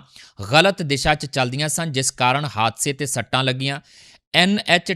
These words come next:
ਟੀ ਐਸ ਏ ਨੇ ਕਿਹਾ ਹੈ ਕਿ ਉਹ ਅਠਵੰਜਾ ਮਾਮਲਿਆਂ ਦੀ ਜਾਂਚ ਕਰ ਰਿਹਾ ਹੈ, ਜਿਨ੍ਹਾਂ ਵਿੱਚ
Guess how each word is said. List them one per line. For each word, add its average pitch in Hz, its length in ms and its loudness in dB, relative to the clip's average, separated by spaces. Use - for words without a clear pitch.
ਟੀ 180 180 0
ਐਸ 180 240 0
ਏ 185 100 2
ਨੇ 156 240 0
ਕਿਹਾ 151 320 0
ਹੈ 175 60 0
ਕਿ 175 160 -4
ਉਹ - 300 -6
ਅਠਵੰਜਾ 131 460 0
ਮਾਮਲਿਆਂ 135 400 0
ਦੀ 139 120 -2
ਜਾਂਚ 117 360 -2
ਕਰ 113 200 0
ਰਿਹਾ 131 120 0
ਹੈ, 151 60 0
ਜਿਨ੍ਹਾਂ 135 300 0
ਵਿੱਚ 120 240 -4